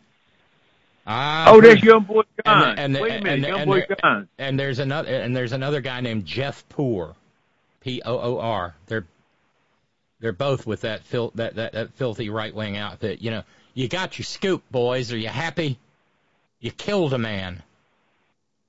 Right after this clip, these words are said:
Speaker 1: or a woman.
Speaker 2: I mean, what you said is like a movie. It sounds like, like one of those, uh, B movies from the seventies. You know what I mean? Like, like The Klansman or some shit like that. It was like, "I'm gonna take the law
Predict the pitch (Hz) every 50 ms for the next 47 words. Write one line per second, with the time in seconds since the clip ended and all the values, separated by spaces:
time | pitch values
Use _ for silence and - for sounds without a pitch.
0 | _ _ _ _ _ _ _ _ _ _ 113 117 107 104 104 101 101 101 98 98
1 | 98 - - _ _ _ _ _ _ _ _ _ _ _ _ _ _ _ _ _
2 | _ _ _ _ _ _ _ _ _ _ _ _ _ _ _ _ _ _ _ _
3 | _ _ _ _ _ _ _ _ _ _ _ _ _ _ _ _ _ _ _ _
4 | _ _ _ _ _ _ - 202 269 277 220 190 180 175 - 175 190 190 185 -
5 | 285 269 196 - - 233 247 240 220 175 175 175 151 - 123 123 131 170 226 269
6 | 262 180 110 101 - - - 151 - - - 202 196 190 165 180 170 165 147 -
7 | - 156 151 151 139 - 123 143 147 160 160 151 151 151 147 143 127 135 135 123
8 | 107 - 147 165 160 160 160 165 165 151 147 147 131 - - 127 123 110 101 -
9 | - 139 139 131 123 123 107 101 95 87 - - 110 123 123 123 123 123 127 127
10 | 131 127 123 120 113 104 95 82 - - 85 92 - - - - - 120 120 120
11 | 113 113 110 101 95 107 104 101 98 90 - - 98 - - - - 85 87 95
12 | 95 - - 98 98 80 78 85 92 85 98 87 - - - 87 90 90 87 -
13 | 98 92 78 69 71 82 90 90